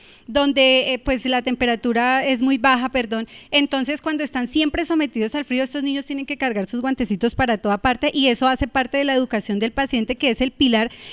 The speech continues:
primordial de esta enfermedad. Buscamos es prevenir la isquemia tus-, tisular, disminuir también la intensidad de los ataques en la medida en que se hacen mucho más repetitivos y pueden también ir incrementando en su severidad,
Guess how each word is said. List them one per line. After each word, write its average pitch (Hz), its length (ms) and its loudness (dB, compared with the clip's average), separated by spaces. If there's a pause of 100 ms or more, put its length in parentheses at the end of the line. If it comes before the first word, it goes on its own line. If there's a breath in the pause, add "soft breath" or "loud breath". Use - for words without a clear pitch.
(160 loud breath)
primordial 285 720 4
de 247 260 0
esta 233 160 -4
enfermedad. 247 540 -4 (260 loud breath)
Buscamos 294 540 0
es 320 60 -6
prevenir 302 400 2
la 240 80 0
isquemia 285 400 -2
tus-, 294 260 -10 (100)
tisular, 294 560 0
disminuir 269 540 -2
también 277 320 -4
la 294 80 -2
intensidad 269 540 -4
de 247 100 -4
los 277 160 -6
ataques 233 460 -4 (240 loud breath)
en 294 120 4
la 311 80 6
medida 277 300 2
en 269 60 0
que 320 120 -2
se 302 120 0
hacen 269 300 0
mucho 285 340 0
más 277 580 0
repetitivos 254 840 0
y 285 120 0
pueden 254 300 -2
también 254 260 0
ir 247 120 0
incrementando 262 580 -2
en 254 80 0
su 277 160 -6
severidad, 262 480 -2